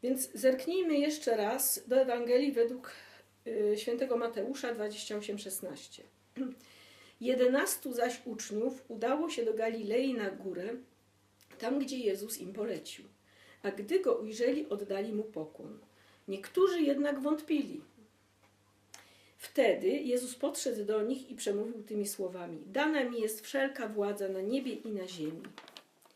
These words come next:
Idźcie więc i nauczajcie wszystkie narody”. Więc zobaczcie, tu jest napisane wyraźnie, że niektórzy wątpili. I Jezus na pewno o tym wiedział.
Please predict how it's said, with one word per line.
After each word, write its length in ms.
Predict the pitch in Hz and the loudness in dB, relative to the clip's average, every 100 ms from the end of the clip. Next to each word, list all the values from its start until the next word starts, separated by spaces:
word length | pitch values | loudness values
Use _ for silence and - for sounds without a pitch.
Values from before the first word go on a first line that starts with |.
| _ _ - | _ _ -6
Idźcie 400 | 302 302 - 277 | -4 -2 -2 -2
więc 400 | 262 262 269 - - - - _ - | 0 0 0 -4 -8 -20 -20 _ -6
i 100 | 220 | -4
nauczajcie 680 | 226 - 208 277 277 277 220 | -2 -4 -4 2 2 0 -4
wszystkie 480 | - 214 - - 185 | -6 -8 -8 -6 -4
narody”. 480 | 180 180 160 - - _ _ _ _ _ _ _ _ - - - | -4 -6 -8 -10 -18 _ _ _ _ _ _ _ _ -20 -14 -10
Więc 100 | 226 | -4
zobaczcie, 340 | 254 269 196 | -4 -2 -4
tu 140 | 190 | -2
jest 160 | 294 285 | -2 -2
napisane 540 | 262 254 - 277 285 | -4 -4 -2 0 0
wyraźnie, 540 | 220 208 226 226 262 269 | 2 2 0 -2 -2 -2
że 120 | 220 | -2
niektórzy 400 | 214 220 220 208 | -4 -6 -8 -6
wątpili. 560 | 202 202 - 208 196 170 _ _ _ _ _ _ _ _ | -6 -8 -10 -16 -16 -20 _ _ _ _ _ _ _ _
I 80 | 247 | -8
Jezus 260 | 240 262 - | -6 -4 -4
na 80 | 247 | -6
pewno 240 | 196 196 | -6 -6
o 20 | |
tym 180 | 190 220 | -6 -6
wiedział. 400 | 214 185 - - | -4 -6 -8 -16